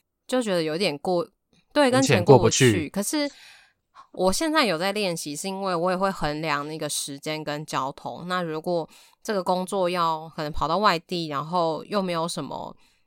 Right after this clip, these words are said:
Speaker 1: 效益的话，我觉得那，那个反而是让我变得更累，那我可能接下来的工作也会被影响，所以我就会拒绝。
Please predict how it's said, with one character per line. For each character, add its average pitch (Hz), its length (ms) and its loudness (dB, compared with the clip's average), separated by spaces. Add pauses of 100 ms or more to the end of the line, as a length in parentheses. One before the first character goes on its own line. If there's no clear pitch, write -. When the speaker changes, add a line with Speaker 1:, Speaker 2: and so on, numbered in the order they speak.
(460)
Speaker 1:
效 180 420 6
益 165 160 -6
的 143 100 -6
话， 147 320 2
我 143 80 -4
觉 165 140 -6
得 180 60 -2
那， 196 160 -4
那 196 160 -8
个 160 200 -4
反 156 300 0
而 147 100 -4
是 190 140 -8
让 190 140 -2
我 147 100 -4
变 170 180 -6
得 143 100 -8
更 156 340 -8
累， 147 180 -6
那 156 140 -4
我 151 80 -6
可 156 140 -10
能 147 160 -10
接 175 180 -8
下 175 160 -6
来 151 80 -6
的 147 80 -10
工 160 240 -6
作 170 160 -6
也 127 60 -8
会 165 120 -6
被 160 180 -8
影 139 220 -12
响， 139 240 -12
所 175 100 -6
以 165 40 -2
我 135 100 -6
就 143 140 -10
会 151 140 -6
拒 - 300 -12
绝。 - 240 -20